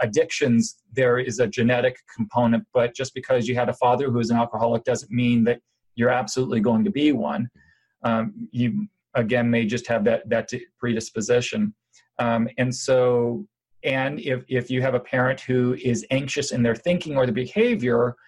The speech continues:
um, a, a child might, might pick that up. So even if the child is, like, adopted, they might pick up those, uh, um,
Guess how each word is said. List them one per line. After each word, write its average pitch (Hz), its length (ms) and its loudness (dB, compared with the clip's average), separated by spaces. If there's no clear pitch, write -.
um, 120 420 0
a, 123 120 4
a 123 60 0
child 135 360 -2
might, 120 300 -2
might 120 220 0
pick 139 200 -4
that 117 220 0
up. 110 200 -4
So 131 200 0
even 147 240 -2
if 139 280 -2
the 120 120 2
child 139 380 2
is, 120 200 0
like, 123 220 2
adopted, 120 640 -2
they 131 160 0
might 127 240 0
pick 131 200 -2
up 113 160 -2
those, 120 420 4
uh, 135 180 2
um, 113 340 0